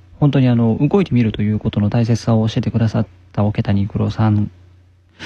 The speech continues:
まあ、その後もね、本当にあの、よくよく、まあ、仲良くしていただいていると思いますし、まあ、そういったことを教えてくださったオケ谷さんのされるイベントだから、私も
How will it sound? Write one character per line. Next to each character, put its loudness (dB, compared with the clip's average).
ま 4
あ、 2
そ 2
の 4
後 0
も 2
ね、 2
本 0
当 0
に 2
あ 2
の、 2
よ 0
く 0
よ 2
く、 -2
ま 0
あ、 4
仲 2
良 2
く -4
し -6
て 0
い -2
た 0
だ 2
い 2
て -2
い 2
る 2
と 0
思 2
い 2
ま 0
す -4
し、 -2
ま 2
あ、 4
そ 0
う 4
い 0
っ -2
た 0
こ -2
と 0
を 0
教 -4
え 0
て -2
く -2
だ 2
さ -2
っ -2
た -4
オ 0
ケ -2
谷 2
さ 2
ん 4
の 2
さ 0
れ 2
る 2
イ 0
ベ 2
ン 0
ト -2
だ -2
か 0
ら、 2
私 2
も 2